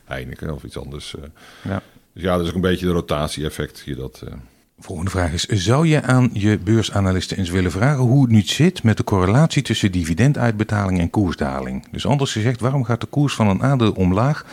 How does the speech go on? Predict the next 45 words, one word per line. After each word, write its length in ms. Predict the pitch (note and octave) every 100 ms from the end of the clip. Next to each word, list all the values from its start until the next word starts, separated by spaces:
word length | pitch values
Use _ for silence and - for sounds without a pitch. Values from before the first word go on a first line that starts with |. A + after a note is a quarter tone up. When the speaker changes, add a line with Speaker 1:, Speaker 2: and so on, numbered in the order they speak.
| - -
Speaker 2:
als 140 | G2+ G#2
het 80 |
dividend 380 | G2+ G2 G2+ C#3+
wordt 140 | G2 F2+
uitgekeerd? 600 | D2+ - - D2+ C2+ -
Althans, 380 | A#2 A#2+ B2
dat 160 | - E2
zie 160 | - D2+
je 80 |
vaak. 340 | E2 A2 D#2 - - -
Maar 120 | A#2
wat 120 | C3
is 100 | B2+
de 120 | A2 G2+
logica 520 | G2 C3 A#2 - F2
daar 160 | D#2+ D#2
nu 120 | D2+
van? 240 | D2 D2
Gebeurt 300 | - G2 A2+
het 120 | G2
altijd 280 | - A2 F#2+
één 220 | - G2
op 120 | E2+ -
één 260 | A#2+ D#3
of 140 | - A#2
voor 180 | B2
een 120 | A#2 G2+
deel? 320 | A#2 C3 D3 - - - -
Of 240 | - G2
is 160 | - G#2
dat 140 | G#2 F2+
helemaal 320 | A2+ G#2 G#2
afhankelijk 480 | F#2+ G#2 G2 G2 -
van 140 | F#2+
vraag 240 | F#2 F#2+
en 100 | F#2+
aanbod 280 | F#2+ F#2 F#2
naar 120 | F#2+
het 120 | F#2 -
aandeel 320 | G2 F2 F2+
op 160 | F#2+
de 60 | F2+
dag 180 | F2+ F2
van 140 | -
uitbetaling? 720 | A2+ A#2+ - C2 B1+ B1 B1